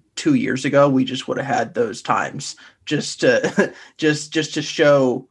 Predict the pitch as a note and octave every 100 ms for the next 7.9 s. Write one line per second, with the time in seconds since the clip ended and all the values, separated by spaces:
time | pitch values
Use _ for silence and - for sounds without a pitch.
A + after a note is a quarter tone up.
0 | _ D3 D3+ C#3+ B2 G#2+ C#3+ D3 C3 B2
1 | - D#3+ C3+ C#3 C3+ A#2+ B2 F3 F3+ D3
2 | C#3+ C3+ D#3 C#3+ D#3 D#3 C#3+ D3 C3+ C#3+
3 | C3 C#3+ D#3+ D3+ C3+ C#3 D#3 - D3 C#3
4 | C3 C3 - - - A#2+ A2 - - C3
5 | D3+ C#3+ C#3 C3+ C3+ C3+ C3 B2+ - -
6 | C#3+ - C3 E3 - A2+ A2 G#2+ A#2 C3
7 | B2 G#2 - - - - A2 -